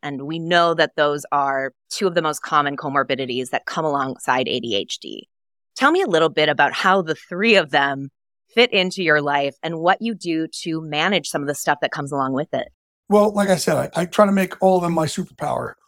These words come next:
Speaker 2: And it is an everyday thing for me. So I don't ever wake up, I call my mental health issues the gray.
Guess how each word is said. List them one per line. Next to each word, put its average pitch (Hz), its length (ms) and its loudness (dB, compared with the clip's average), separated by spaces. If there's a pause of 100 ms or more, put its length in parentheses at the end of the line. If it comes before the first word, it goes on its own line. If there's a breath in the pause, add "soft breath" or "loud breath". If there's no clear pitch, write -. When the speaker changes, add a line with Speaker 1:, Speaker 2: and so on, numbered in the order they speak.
(380)
Speaker 2:
And 175 360 2
it 202 120 4
is 254 140 4
an 262 60 8
everyday 214 340 6
thing 156 200 -2
for 127 120 -8
me. 113 200 -14
So 170 460 0 (420)
I 190 140 4
don't 233 200 4
ever 196 280 4
wake 185 360 2
up, 165 260 2
I 165 40 -2
call 220 420 2 (640 soft breath)
my 170 400 2 (460)
mental 190 260 0
health 175 220 2
issues 160 320 0
the 143 80 -6
gray. 127 340 -2